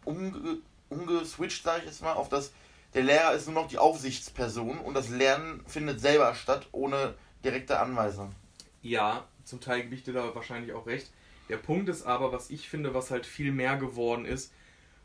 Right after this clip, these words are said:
Speaker 2: und man kann sich jetzt streiten, woran das liegt, aber ich finde, die Aufgaben im sozialen, pädagogischen Bereich, die Lehrer mittlerweile haben,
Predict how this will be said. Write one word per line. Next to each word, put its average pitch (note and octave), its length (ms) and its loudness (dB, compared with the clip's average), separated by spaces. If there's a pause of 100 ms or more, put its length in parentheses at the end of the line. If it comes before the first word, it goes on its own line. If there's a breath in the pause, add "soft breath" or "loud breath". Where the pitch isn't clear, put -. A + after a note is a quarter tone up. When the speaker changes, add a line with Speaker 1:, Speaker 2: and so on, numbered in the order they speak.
(100)
Speaker 2:
und C#3+ 440 -2
man C3 160 -4
kann C#3+ 180 -6
sich C#3 120 -8
jetzt - 140 -8
streiten, C3+ 460 -4
woran A#2+ 300 -4
das C3 220 -4
liegt, A#2+ 360 -10
aber B2 300 0
ich D3+ 160 -12
finde, D3 240 -4
die B2 200 -10
Aufgaben A#2 680 0
im A2+ 140 -10
sozialen, C3 580 -4
pädagogischen A#2 680 -4
Bereich, G#2 320 -2
die A2+ 100 -12
Lehrer G#2 280 -2
mittlerweile G#2 460 -6
haben, G#2 300 -4